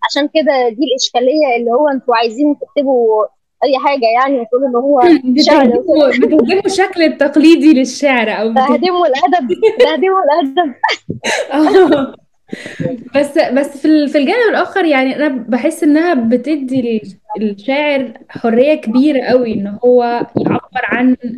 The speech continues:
Speaker 2: آه، مشاعره ويعبر عن أفكاره من غير ما هو يبقى متقيد إن هو يدور على الكلمة المناسبة عشان الموسيقى أو عشان ال-، ال-،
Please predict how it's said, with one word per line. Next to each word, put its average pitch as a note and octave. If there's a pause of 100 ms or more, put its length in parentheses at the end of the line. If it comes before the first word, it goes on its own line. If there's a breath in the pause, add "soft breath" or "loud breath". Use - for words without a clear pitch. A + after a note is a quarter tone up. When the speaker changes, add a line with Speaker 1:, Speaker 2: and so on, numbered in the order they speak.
(120)
Speaker 2:
آه، G3
مشاعره B3
ويعبر A3+
عن G#3+
أفكاره C#4+
من C4
غير C#4+
ما D4
هو C#4
يبقى C4
متقيد A#3
إن A3+
هو C4
يدور B3+
على A3
الكلمة B3+
المناسبة A#3
عشان A3+
الموسيقى A3
أو G3+
عشان G3+
ال-، G3+
ال-، G3